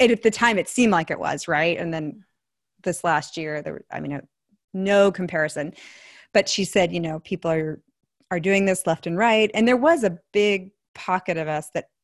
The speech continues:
that started at the same time, like, in the same kind of six-month range. Uh, but yoga as studios was still kinda new back then. It wasn't like there was one on every block, and there certainly weren't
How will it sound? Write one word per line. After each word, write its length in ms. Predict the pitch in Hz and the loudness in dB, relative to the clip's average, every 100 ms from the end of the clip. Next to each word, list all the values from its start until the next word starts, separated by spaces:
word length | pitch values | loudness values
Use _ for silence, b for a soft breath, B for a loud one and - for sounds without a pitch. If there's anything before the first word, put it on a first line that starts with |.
| - | -8
that 260 | 165 - | -6 -6
started 520 | - 196 170 165 156 - | -6 -2 0 0 -4 -8
at 100 | 165 | -10
the 80 | - | -8
same 260 | - 165 | -6 -6
time, 480 | 160 - 156 160 214 - | -6 -6 -6 -4 -6 -8
like, 100 | 170 | -8
in 80 | 165 | -6
the 60 | |
same 240 | 160 170 160 | -6 -6 -6
kind 160 | 165 | -6
of 60 | 156 | -10
six-month 560 | - 170 - 165 156 175 | -6 -8 -6 -6 -6 -8
range. 580 | 165 156 175 240 - B B B B B _ | -6 -4 -2 -2 -4 B B B B B _
Uh, 160 | 175 160 | 0 2
but 180 | 226 240 | 2 2
yoga 480 | 285 320 302 294 277 | 2 4 2 2 2
as 240 | - 233 - | 2 0 -2
studios 480 | - 262 254 233 | -2 2 2 2
was 160 | 208 208 | -2 -6
still 160 | - 233 | -4 -6
kinda 320 | - 247 220 | -4 -2 0
new 300 | 190 208 233 | 0 0 2
back 240 | 139 151 | 2 0
then. 120 | 160 | -4
It 120 | 156 151 | -4 2
wasn't 420 | 180 180 180 - | 2 2 -4 -6
like 260 | 170 165 | -6 -4
there 140 | 170 170 | -2 -2
was 180 | 160 - | -4 -4
one 200 | 165 160 | -4 -2
on 240 | 156 151 | -4 -4
every 240 | 165 160 | -6 -6
block, 500 | 156 185 185 147 143 | -4 -2 0 2 0
and 80 | 156 | -2
there 80 | 156 | -6
certainly 380 | - 190 196 190 | -6 -6 -4 -4
weren't 360 | 165 170 165 | -4 -6 -6